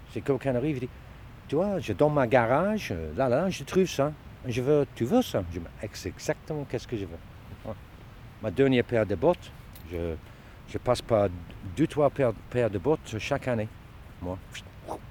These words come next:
de nouveau à plus bas. Et ma dernière paire, et c'est flip-flop, de semelle s'est détaché, euh,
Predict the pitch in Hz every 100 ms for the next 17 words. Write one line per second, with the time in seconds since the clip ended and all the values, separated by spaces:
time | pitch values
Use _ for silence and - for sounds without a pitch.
0 | - - - - 101 135 131 127 151 -
1 | 95 - - - - - - - 120 92
2 | 90 - - - - - - - - -
3 | - 92 92 123 120 98 151 113 90 -
4 | - 107 - 110 110 104 - 110 110 95
5 | 110 90 104 - 101 - 101 98 98 90
6 | 82